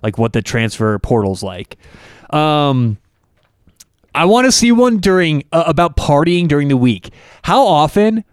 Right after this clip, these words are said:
are college athletes partying during the week? Like, are they going and, and getting hammered or in, at, at parties, or are they, do they have time to do that? Is that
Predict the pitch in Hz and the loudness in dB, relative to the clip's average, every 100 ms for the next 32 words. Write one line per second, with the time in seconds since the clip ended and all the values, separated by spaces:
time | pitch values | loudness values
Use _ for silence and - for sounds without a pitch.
0 | _ - 165 - 202 196 190 156 180 - | _ -4 -2 2 2 2 2 0 -2 -2
1 | - 156 214 147 135 123 123 120 131 95 | 0 0 2 0 0 0 0 0 -2 -4
2 | 123 123 - - _ 156 170 165 156 156 | -6 -6 -12 -20 _ 0 2 0 2 2
3 | 175 185 175 151 135 143 131 131 139 120 | 2 2 0 0 -2 -2 -2 0 -2 -2
4 | 110 131 156 202 196 156 131 123 139 131 | -2 -2 0 2 2 2 0 -2 -2 -2
5 | 139 120 - 117 156 208 226 156 135 139 | 0 -2 -2 0 0 2 0 2 0 0
6 | 139 143 139 131 123 147 143 131 - 131 | 0 2 2 2 0 0 0 -2 -6 -4
7 | 143 165 196 202 226 190 156 | -2 0 0 0 0 0 -2